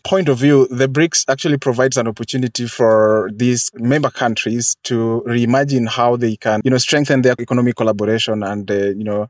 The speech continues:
push towards some sustainable development objectives. If America is a common challenge to the brics countries, which I don't think it is, I, I think that these countries, since their formation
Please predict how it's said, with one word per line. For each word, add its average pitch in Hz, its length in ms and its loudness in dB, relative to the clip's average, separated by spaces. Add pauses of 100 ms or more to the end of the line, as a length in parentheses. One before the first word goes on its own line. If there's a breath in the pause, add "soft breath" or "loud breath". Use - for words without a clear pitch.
push 147 260 2
towards 127 300 2
some 110 240 -2
sustainable 113 500 -2
development 104 800 -2
objectives. 107 720 -6
If 147 320 -2
America 165 500 2
is 147 160 2
a 123 80 2
common 151 640 0 (100)
challenge 151 600 -2
to 98 340 -4
the 104 120 -2
brics 135 260 0
countries, 139 320 0
which 143 80 2
I 127 40 2
don't 131 200 2
think 156 200 -2
it 104 100 -2
is, 95 220 -6
I, 101 160 -2
I 104 120 -4
think 117 180 -6
that 120 180 2
these 120 160 -2
countries, 120 580 -4
since 127 420 -2
their 117 260 4
formation 110 680 0